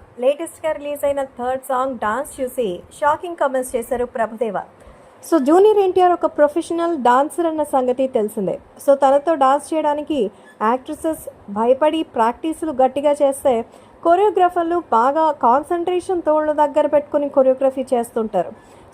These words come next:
So, ప్రభుదేవ డాన్స్ మాస్టర్ గురించి మనకు తెలియంది కాదు. ఆయన ఒక నటుడు, డైరెక్టర్, ప్రొడ్యూసర్,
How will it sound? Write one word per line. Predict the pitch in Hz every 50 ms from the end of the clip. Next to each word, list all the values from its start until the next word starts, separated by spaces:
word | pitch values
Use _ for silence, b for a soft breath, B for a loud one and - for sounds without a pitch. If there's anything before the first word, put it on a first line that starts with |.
| - -
So, | 330 339
ప్రభుదేవ | 339 - 285 285 277 311 320 359 359 359 359 349 349 349 - - 214
డాన్స్ | 233 254 262 277 285 - -
మాస్టర్ | 285 285 277 - 285 269
గురించి | 277 269 277 269 - 294
మనకు | 269 269 254 247 247 247 -
తెలియంది | 240 220 220 240 247 247 240 220
కాదు. | 226 220 220 226 269 330 - -
ఆయన | 247 240 240 240 247
ఒక | 240 -
నటుడు, | 240 220 202 202 196 196 - 269 269 285 262 220 - -
డైరెక్టర్, | 196 202 202 196 208 220 262 269 262 - 285 262 233 214 -
ప్రొడ్యూసర్, | - 214 208 226 247 269 269 - 294 254 196